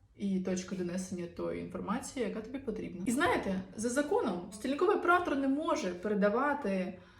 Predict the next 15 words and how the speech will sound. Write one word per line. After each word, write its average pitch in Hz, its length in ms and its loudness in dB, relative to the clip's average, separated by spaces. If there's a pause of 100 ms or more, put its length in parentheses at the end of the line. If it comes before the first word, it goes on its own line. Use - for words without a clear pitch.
(100)
дані 226 760 4
своїх 220 440 0
користувачів, 220 840 -2
там, - 280 -4
наприклад, 196 480 -4
там, - 440 -10
комусь 214 440 4
якось 190 300 -2
їх 208 160 -2
використовувати, 196 840 2
там, 190 260 -4
да, 190 220 -2
в 190 240 -8
третіх 196 400 -6
цілях. 202 300 -8